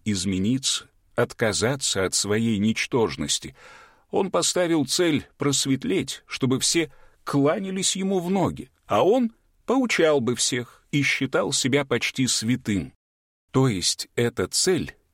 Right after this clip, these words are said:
тешила его эгоизм, а когда человек сосредоточен на себе, просветлеть ему не удастся.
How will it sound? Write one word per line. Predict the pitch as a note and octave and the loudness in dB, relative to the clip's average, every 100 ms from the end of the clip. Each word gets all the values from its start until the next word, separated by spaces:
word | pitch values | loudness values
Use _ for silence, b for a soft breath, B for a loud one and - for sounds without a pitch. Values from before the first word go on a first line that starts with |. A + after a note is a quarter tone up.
| _ | _
тешила | E3+ E3 - C3+ | 0 0 0 0
его | B2 G#2+ A2+ A2+ C3+ | 0 0 0 0 0
эгоизм, | - G2 A2+ B2 D3+ - A#1+ - _ _ | -2 -2 -2 0 0 -2 -4 -14 _ _
а | F#2+ | -6
когда | - F#2+ F#2 A2 | -2 0 2 0
человек | E2+ - G2+ G2 A#2+ - - - | 0 -2 -2 0 -2 -2 -10 -4
сосредоточен | - G2+ - G2+ G2+ A2 B2+ C3 - G2+ G#2 | 0 0 0 0 0 2 0 0 0 2 2
на | G#2 | 2
себе, | - G2 A2+ D3 F2+ _ _ _ | 0 0 0 -2 -4 _ _ _
просветлеть | G#2+ A2+ - G#2+ A2 G2 F#2 C3+ - | -2 0 0 0 -2 -2 -2 -4 -4
ему | A2+ G#2+ F2+ C2+ - _ _ | -2 0 0 -4 -8 _ _
не | D3+ D3 | -2 0
удастся. | D3+ A2 F#2 E2+ - - - | 0 0 0 0 -2 -2 -4